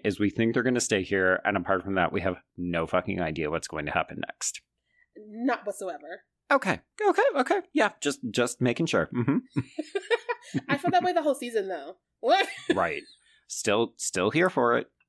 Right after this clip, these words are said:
Speaker 1: All right. Well, Sheree, if people want to talk about how Kate is going to die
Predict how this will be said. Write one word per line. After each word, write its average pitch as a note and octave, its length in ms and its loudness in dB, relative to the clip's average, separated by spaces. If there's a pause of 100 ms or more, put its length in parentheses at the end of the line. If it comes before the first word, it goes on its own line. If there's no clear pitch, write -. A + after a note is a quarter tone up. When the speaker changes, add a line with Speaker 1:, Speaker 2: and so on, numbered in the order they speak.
(120)
Speaker 1:
All A2 180 6
right. E2 300 2
Well, G#2 180 4
Sheree, A2 460 4
if - 160 0
people C3+ 520 0
want G2+ 320 2
to G2+ 180 -4
talk D#2+ 600 -4
about F2+ 480 0
how E2 920 0 (180)
Kate - 680 -6 (240)
is F#2+ 320 -4
going G#2 580 -4
to G2+ 200 -4
die F#2+ 380 2